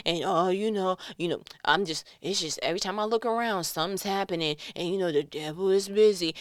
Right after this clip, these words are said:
And, you know, we get into this grumping stage and we're, we're missing the whole point. I'm sure if we were able to s-, speak to snakes, they would be like, <laughs> "Bruh, <laughs> this is ridiculous." No, like, we shouldn't, like, again, sir.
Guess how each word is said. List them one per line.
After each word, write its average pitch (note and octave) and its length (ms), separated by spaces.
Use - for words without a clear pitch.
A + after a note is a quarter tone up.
And, F3 140
you G#3 60
know, A3 100
we B3 120
get B3 180
into B3+ 180
this G3+ 220
grumping G#3+ 440
stage F#3+ 360
and F#3+ 100
we're, C#4+ 220
we're F4 160
missing E4 380
the B3+ 120
whole D4+ 320
point. F4 680
I'm G4+ 140
sure G4 280
if D4 180
we F#4+ 100
were E4 200
able E4 260
to C#4+ 60
s-, - 260
speak - 460
to E4 120
snakes, D#4+ 380
they D4 140
would D4 160
be A3 140
like, F#3 320
<laughs> - 440
"Bruh, D3+ 420
<laughs> - 380
this B3 200
is D#3+ 120
ridiculous." D#3+ 720
No, D#4 420
like, D4+ 160
we D4+ 120
shouldn't, D4 500
like, C4 300
again, C#4+ 640
sir. C4+ 460